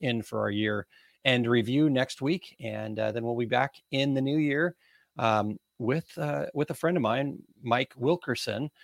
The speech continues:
who's with Two Guys Talking podcast. And we're gonna talk a little bit about advertising, 'cause he, not only is he a podcast guy, but he's a marketing guy too.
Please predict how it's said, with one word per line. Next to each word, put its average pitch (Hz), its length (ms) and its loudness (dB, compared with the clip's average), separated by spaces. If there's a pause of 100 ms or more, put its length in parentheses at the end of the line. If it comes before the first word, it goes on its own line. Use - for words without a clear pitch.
(240)
who's 123 220 -2
with 117 140 0
Two - 180 0
Guys 127 260 2
Talking 190 460 -2
podcast. 107 720 -2 (400)
And 131 80 -4
we're 165 40 0
gonna 196 80 -4
talk 190 220 0
a - 20 2
little 180 120 6
bit 151 240 8
about 127 200 6
advertising, 110 580 2
'cause 110 140 -8
he, 127 140 -2
not 131 200 2
only 143 220 4
is 113 100 0
he 117 80 0
a 104 60 0
podcast 117 520 2
guy, 104 220 6
but 98 220 0 (640)
he's 151 180 2
a 123 60 4
marketing 113 480 2
guy 107 220 0
too. 110 360 0